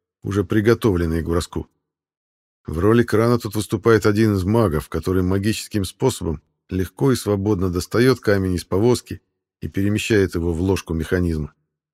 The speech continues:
Я не знаю, как он называется на земле, ангар или баллиста, мне всё равно. Главное, это вредоносная штука,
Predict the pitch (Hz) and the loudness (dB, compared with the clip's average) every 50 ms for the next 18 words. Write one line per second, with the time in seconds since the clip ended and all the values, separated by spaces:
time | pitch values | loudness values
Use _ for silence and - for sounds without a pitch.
0 | _ _ _ _ _ _ _ _ _ _ _ _ _ _ - 92 95 92 87 87 | _ _ _ _ _ _ _ _ _ _ _ _ _ _ -8 -4 -4 -2 -2 -2
1 | 87 80 92 110 101 90 80 - 80 78 - 87 85 87 87 85 95 95 95 95 | -2 -2 -2 0 0 0 -2 -2 -4 -6 -4 -2 -2 -2 0 0 0 2 2 2
2 | 92 87 - 87 85 87 85 92 90 95 104 110 107 92 - _ _ _ _ 95 | 2 0 -2 -4 -4 -2 -2 -2 0 2 2 2 2 0 -2 _ _ _ _ -4
3 | 98 90 87 82 85 107 117 117 101 98 87 85 80 76 80 85 87 107 120 117 | -2 -2 -2 0 2 4 4 4 4 2 0 -2 -2 -2 -2 0 0 0 0 -2
4 | - - - 87 82 - 95 104 92 90 - - 80 85 82 80 76 - _ _ | -2 -6 -10 -10 -8 -8 -6 -6 -6 -6 -6 -6 -4 -4 -4 -6 -6 -10 _ _
5 | _ _ _ _ _ _ _ _ _ _ _ _ _ _ _ _ _ - - 101 | _ _ _ _ _ _ _ _ _ _ _ _ _ _ _ _ _ -6 0 2
6 | 120 127 123 120 113 110 104 104 110 107 98 107 107 110 104 113 120 123 123 113 | 2 4 4 4 4 2 2 2 0 0 2 2 2 2 4 4 4 4 2 2
7 | - - 110 107 98 - - 123 107 - - 78 - | 0 0 -2 -2 -2 -2 -2 -2 -2 -2 -6 -10 -10